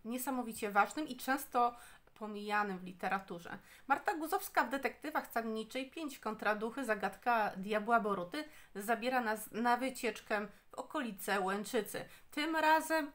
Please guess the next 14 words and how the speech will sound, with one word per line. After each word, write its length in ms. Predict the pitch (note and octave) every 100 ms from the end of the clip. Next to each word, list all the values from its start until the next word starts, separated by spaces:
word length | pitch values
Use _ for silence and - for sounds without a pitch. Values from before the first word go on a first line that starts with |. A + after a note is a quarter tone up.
| -
odwiedzimy 1000 | F4+ C#4+ D#4+ C4 A3+ - B3+ B3 G#3+ G3+
kolegiatę, 960 | - B3 B3+ A#3+ G#3 G#3 G3+ - A3+ C4+ - - - - -
e, 240 | A3+ A3 -
oraz 400 | D#4+ G4+ F#4+ -
pobliskie 540 | - E4 B3 C4+ - B3+
muzeum. 580 | B3 A#3+ G3 F#3+ G3+ - _ _ _ - -
Muzeum 600 | B3 D#4 F4 E4 D4+ - -
z 180 | G#3 -
nietypową 840 | C4+ D4 G4 - - B3 A#3+ A3 A3 A3+ A3+ - -
wystawą, 640 | G3+ B3 - F#3+ G3+ C4+ D4+ - -
e, 320 | G3+ G#3+ G#3
z 60 | G#3
nietypowymi 680 | B3 B3 B3 A#3+ B3 - A#3+
eksponatami, 760 | - - D4 A#3+ A3 G3 B3+